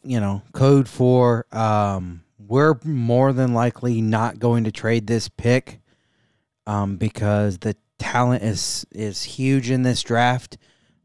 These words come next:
but we're listening. <laughs> That's, that's what that is. Um, he said twelve. I s-, I could have swore I saw somewhere that it's, that it's six, but, uh, well, apparently not. So, um,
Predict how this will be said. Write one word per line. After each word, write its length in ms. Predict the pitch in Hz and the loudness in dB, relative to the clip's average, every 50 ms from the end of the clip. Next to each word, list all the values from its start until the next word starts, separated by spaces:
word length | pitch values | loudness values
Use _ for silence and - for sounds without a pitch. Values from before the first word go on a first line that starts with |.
| _ _ | _ _
but 300 | 120 107 131 120 104 104 | -6 -2 -2 -2 -2 -2
we're 140 | 120 120 | -2 -2
listening. 640 | 110 101 120 123 110 - - 104 92 90 90 87 78 - - - - - - - 143 - _ - | -2 0 0 -2 -2 -2 -4 -6 -6 -8 -8 -10 -10 -12 -14 -16 -16 -10 -4 -4 -4 -4 _ -2
<laughs> 120 | 185 170 - _ _ _ - - 156 123 | -2 -2 -2 _ _ _ -20 -18 -6 0
That's, 260 | - 139 143 - - - | 2 2 2 0 -2 -2
that's 300 | - 127 120 123 - - | -2 -2 -2 -2 -2 -2
what 140 | 127 104 | -2 -2
that 160 | - 107 104 98 | 0 -2 -2 -2
is. 300 | 95 87 82 - - - | -4 -6 -8 -10 -12 -10
Um, 420 | - - 107 104 104 104 104 98 - - - - - _ | -6 -2 -2 0 0 0 -2 -4 -6 -12 -20 -20 -16 _
he 140 | - 165 165 | 0 2 2
said 220 | - 196 202 196 | 4 4 2 2
twelve. 340 | - - 139 135 143 156 127 | 2 2 4 4 4 4 2
I 140 | 110 127 131 | 0 -2 -2
s-, 160 | 131 - - - - | -2 -4 -6 -6 -6
I 80 | 127 | -6
could 160 | - - 185 | -6 -4 -4
have 80 | 185 180 | -4 -4
swore 340 | - - 143 143 175 180 151 | -4 -6 -6 -4 -2 -2 -2
I 60 | 127 | -4
saw 180 | - - 117 117 | -4 -6 -6 -6
somewhere 460 | - - 139 143 151 139 127 117 113 | -4 -4 -4 -4 -4 -4 -4 -4 -4
that 160 | 110 117 107 | -4 -4 -4
it's, 300 | 120 120 - - - - | -4 -4 -6 -8 -16 -14
that 200 | - 120 117 87 | -8 -8 -6 -6
it's 180 | 98 - - - | -6 -8 -8 -8
six, 520 | - - - 147 156 - - - - - _ _ - - - _ _ _ | -6 -2 -2 -2 -2 -4 -6 -8 -8 -10 _ _ -20 -20 -20 _ _ _
but, 180 | - 120 113 110 | -6 -4 -4 -2
uh, 380 | 113 113 110 110 110 110 107 - | -2 -2 -2 0 -2 -2 -4 -6
well, 400 | - 113 113 113 110 110 110 110 95 | -6 -4 -2 -2 -2 -2 -4 -6 -10
apparently 640 | 87 101 - - 120 117 117 120 113 104 107 110 107 | -10 -10 -8 -6 -4 -2 -2 0 0 -2 -2 -2 -2
not. 400 | 104 104 104 101 101 87 - - | -2 -2 -2 -2 -2 -4 -6 -8
So, 400 | - - 107 101 101 101 92 - _ _ _ _ _ _ _ _ _ | -8 -6 -6 -4 -4 -6 -8 -10 _ _ _ _ _ _ _ _ _
um, 680 | 98 98 101 98 98 98 95 95 95 92 92 90 92 | -10 -8 -6 -4 -4 -4 -4 -4 -6 -6 -8 -12 -14